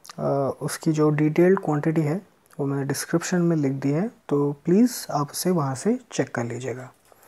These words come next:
तो जितने भी बेसिक मसाले हैं, अ, वो हमने इसमें डाल लिए हैं। तो मसाले डालने के बाद फिर से हमें इन सभी चीज़ों को अच्छी तरह के स-,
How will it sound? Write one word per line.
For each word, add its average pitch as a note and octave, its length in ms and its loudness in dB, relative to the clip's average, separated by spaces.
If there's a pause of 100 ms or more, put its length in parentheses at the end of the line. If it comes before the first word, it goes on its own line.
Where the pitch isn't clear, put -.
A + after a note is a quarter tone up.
(720)
तो E3+ 80 2
जितने F3+ 300 6
भी A#3+ 100 8
बेसिक F3+ 400 4
मसाले E3 380 4
हैं, F3 300 -2 (240)
अ, - 60 -2
वो C#3+ 280 -4
हमने D3+ 300 -6
इसमें D3 280 -8
डाल C3+ 180 -4
लिए C#3 160 -4
हैं। D#3+ 180 -4 (400)
तो C#3+ 380 -2 (380)
मसाले F3 360 4
डालने F3 280 2
के F3 120 0
बाद D#3 360 -2 (260)
फिर A3 100 2
से E3+ 420 -2
हमें D3+ 340 -6
इन D#3+ 100 -6
सभी D#3+ 360 2
चीज़ों D3 340 0
को D3 120 0
अच्छी C#3 320 -2
तरह C3+ 260 -4
के C3 140 -8
स-, - 160 -10